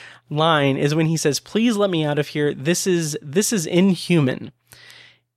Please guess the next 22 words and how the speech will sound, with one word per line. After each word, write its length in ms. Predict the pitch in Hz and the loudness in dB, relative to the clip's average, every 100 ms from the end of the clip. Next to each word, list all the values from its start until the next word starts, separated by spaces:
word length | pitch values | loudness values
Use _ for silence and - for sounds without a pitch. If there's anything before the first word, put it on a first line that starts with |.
| _ _ _ _ | _ _ _ _
And 240 | 180 180 170 | 0 0 2
I 120 | 170 | 0
just 180 | 208 247 | -2 0
feel 120 | 226 | 0
like 140 | 160 | 0
that 120 | 170 170 | 0 -2
is 120 | 156 | -2
such 240 | - 202 | -2 0
an 80 | 202 | 0
amazing 500 | 156 139 151 175 180 | 0 2 2 2 0
breakdown 560 | 143 135 139 135 127 131 | 0 -2 -2 -2 -2 0
of 300 | 143 135 135 | -2 -2 -4
the 320 | 151 151 135 | -2 -2 -2
cowardice 640 | - - 180 147 - - - | -4 -2 2 0 0 -6 -2
and 160 | 143 | 0
the 60 | 139 | 2
disconnect 560 | 131 175 - 131 123 | 2 0 0 -2 -2
of 80 | 143 | -2
the 80 | 127 | -4
character 600 | - 143 143 - 127 135 | -2 0 2 0 -2 -4
and 340 | - 151 143 | 0 0 2
Nazis. 720 | 143 143 - 135 131 - - | 2 2 0 -6 -6 -8 -8